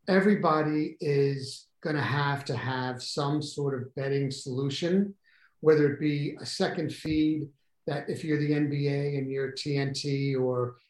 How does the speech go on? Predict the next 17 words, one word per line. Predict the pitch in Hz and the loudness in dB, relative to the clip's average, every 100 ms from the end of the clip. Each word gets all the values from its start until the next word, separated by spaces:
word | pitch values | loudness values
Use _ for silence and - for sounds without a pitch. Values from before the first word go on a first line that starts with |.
| - | -4
E | 160 | 0
S | 147 - | 0 -2
P | - 143 | -4 -2
N, | 139 | 0
you | 139 | 0
have | 135 135 | -2 -4
a | |
second | - - 165 165 147 | -6 -4 -4 -4 -6
feed | - 151 143 139 - - _ _ | -4 -2 0 0 -2 -10 _ _
for | - 143 | -4 4
those | 156 156 151 | 8 8 6
who | 156 156 | 0 2
are | 143 | 2
more | 147 160 160 | 2 2 0
interested | 151 143 160 143 | -2 -6 -6 -4
in | 135 | -2
betting. | 147 147 147 143 139 | 0 2 4 2 0